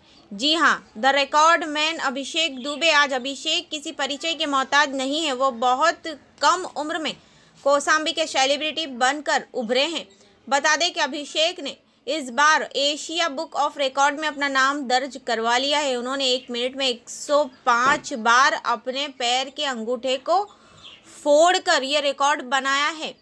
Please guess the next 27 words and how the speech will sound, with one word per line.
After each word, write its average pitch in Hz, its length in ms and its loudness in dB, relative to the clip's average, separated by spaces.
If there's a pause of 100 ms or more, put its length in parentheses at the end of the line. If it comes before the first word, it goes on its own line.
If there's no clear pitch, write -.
(300)
आपको 285 360 2
बता 277 360 0
दें 330 220 -2
कि 294 80 -2
अभिषेक 262 760 -2
ने 302 200 -2
एक 285 280 -8
छोटे 254 340 -4
से 294 160 -6
गांव 254 440 2
से 294 180 -6
निकलकर 277 840 0
अपने 277 520 -2
काबिलियत 262 680 0
के 285 120 -4
दम 247 260 -2
पर 254 240 -4 (420)
यह 285 100 2
मुकाम 285 420 2
हासिल 254 380 -4
किया 277 320 -2
है। 254 240 -4 (460)
इस 339 300 -4 (120)
खुशी 302 480 -2
के 330 140 2
मौके 262 460 0
पर 269 260 -2